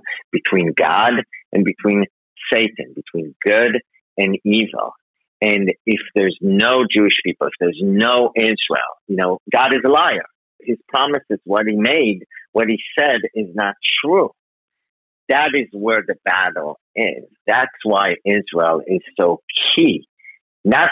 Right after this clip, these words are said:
because I said so, not because you said so, not because of Israel being, uh, so smart or being, you know, having a great military or being the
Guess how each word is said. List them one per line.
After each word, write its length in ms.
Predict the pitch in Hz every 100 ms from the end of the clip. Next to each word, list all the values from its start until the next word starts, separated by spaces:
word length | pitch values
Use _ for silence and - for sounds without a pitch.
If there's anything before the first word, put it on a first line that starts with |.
| -
because 400 | 156 151 139 104 - -
I 160 | 131 139 -
said 140 | 123 120 -
so, 160 | 123 110
not 200 | 104 113
because 300 | 127 - 120 104
you 220 | 95 117 117 117
said 140 | 101 - -
so, 120 | 95
not 220 | 95 101 -
because 380 | 123 - 113 104
of 180 | 110 104 - - - _
Israel 500 | 117 113 107 117 98
being, 340 | 107 107 107 104
uh, 60 | 101 -
so 340 | 117 113 110 98 - - -
smart 600 | 101 123 123 117 110 98
or 320 | 92 92 92 78
being, 340 | 104 107 107 101 98
you 80 |
know, 200 | 98 98 98
having 320 | 101 90 104
a 60 | 95
great 260 | 101 101 -
military 880 | 95 107 107 - _ 101 95 98 92
or 120 | 87 78
being 220 | 90
the 80 | 92